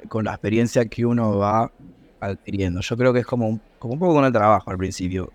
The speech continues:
Cuando recién estás empezando, no le decís que no a mucho porque, por el hecho de que sos nuevo. Eh, y dos, para poder tener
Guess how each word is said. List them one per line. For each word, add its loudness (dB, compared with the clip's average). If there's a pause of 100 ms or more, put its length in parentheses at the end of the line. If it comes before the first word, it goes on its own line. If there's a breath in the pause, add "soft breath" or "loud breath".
Cuando 2
recién -2
estás 0
empezando, 0 (720)
no -2
le 0
decís -4 (100)
que -2
no 4
a 2
mucho 0
porque, -4 (440)
por -2
el 4
hecho -2
de -2
que -10 (220)
sos -10
nuevo. 2 (680 soft breath)
Eh, 2
y -2
dos, 8
para 0
poder 0
tener -4